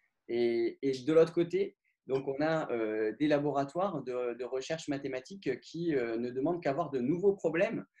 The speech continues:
euh, donc, euh, pour, euh, apporter des solutions mathématiques. Et donc, euh, l'idée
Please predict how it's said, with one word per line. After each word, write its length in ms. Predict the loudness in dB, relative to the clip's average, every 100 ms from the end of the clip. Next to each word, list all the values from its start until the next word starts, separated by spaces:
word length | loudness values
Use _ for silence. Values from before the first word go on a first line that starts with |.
| -20 -4
euh, 560 | 2 4 4 4 2 0
donc, 280 | 0 -2 2
euh, 320 | 2 2 0
pour, 240 | -4 -4 0
euh, 540 | 0 0 0 -2 -2 -2
apporter 360 | -4 -4 -2 -2
des 220 | -2 -4
solutions 380 | -6 -6 -4 -2
mathématiques. 580 | -2 -2 -4 -6 -10
Et 80 | -6
donc, 260 | -4 -4 -4
euh, 120 | -4
l'idée 480 | -4 -2 0 0